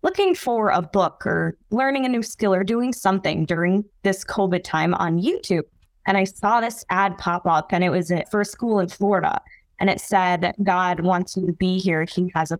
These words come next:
plan for you." And I was like, "Oh, like, that's, that's interesting." And keep in mind, at that time, I wasn't really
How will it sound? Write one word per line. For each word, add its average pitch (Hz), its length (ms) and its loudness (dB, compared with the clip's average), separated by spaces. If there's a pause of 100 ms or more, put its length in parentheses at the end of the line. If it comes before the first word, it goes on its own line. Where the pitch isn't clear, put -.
(120)
plan 381 300 2
for 170 120 0
you." 165 140 0
And 156 120 0
I 165 60 2
was 160 100 -4
like, 160 220 -4
"Oh, 214 260 2
like, 151 200 -2 (240)
that's, - 440 -4 (160)
that's 359 280 0
interesting." 233 680 -2
And 208 140 0
keep - 180 -4
in 302 120 2
mind, 190 260 2
at 175 140 0
that 170 200 0
time, 175 300 0
I 165 80 0
wasn't 180 320 0
really 170 460 0